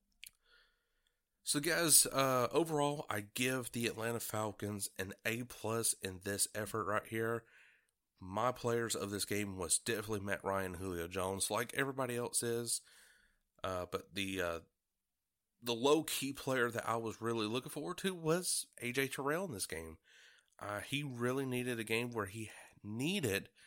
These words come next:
an interception, and he finally got one, and here it is. He's on the board,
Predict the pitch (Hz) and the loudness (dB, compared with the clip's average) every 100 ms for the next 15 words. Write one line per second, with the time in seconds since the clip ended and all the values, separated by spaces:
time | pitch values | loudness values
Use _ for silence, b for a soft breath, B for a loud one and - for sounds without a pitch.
0 | B B - 113 - 113 107 92 117 123 | B B -6 -6 -4 -4 0 2 2 0
1 | - 139 104 98 107 - - 92 113 120 | -2 -4 -8 -8 -8 -8 -6 -4 -4 -6
2 | 104 113 113 - 110 113 110 - B B | -8 -8 -8 -6 -4 -2 -4 -10 B B
3 | B - 92 85 104 107 101 98 98 95 | B -8 -8 -6 0 2 2 0 -2 -4
4 | - _ - 117 127 117 - 117 107 101 | -10 _ -6 -4 -2 -4 -2 -4 -6 -4
5 | 98 98 98 | -2 0 -2